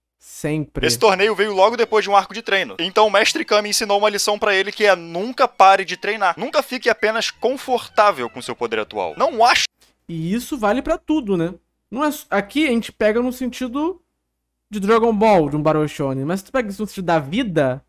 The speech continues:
Speaker 1: também vale. Por exemplo, o criador de conteúdo. Por que que tem muito criador de conteúdo que é um sucesso e depois de um tempo,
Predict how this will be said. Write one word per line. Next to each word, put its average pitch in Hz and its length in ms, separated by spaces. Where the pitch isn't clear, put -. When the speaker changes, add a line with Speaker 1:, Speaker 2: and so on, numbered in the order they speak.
Speaker 1:
também 247 200
vale. 147 400
Por 247 120
exemplo, 185 380
o 226 100
criador 269 680
de 240 100
conteúdo. 202 500
Por - 120
que 392 80
que - 80
tem 320 120
muito 320 240
criador 240 280
de - 80
conteúdo 196 560
que - 80
é 196 40
um 233 120
sucesso 240 760
e 254 60
depois 262 240
de 254 40
um 254 80
tempo, 262 480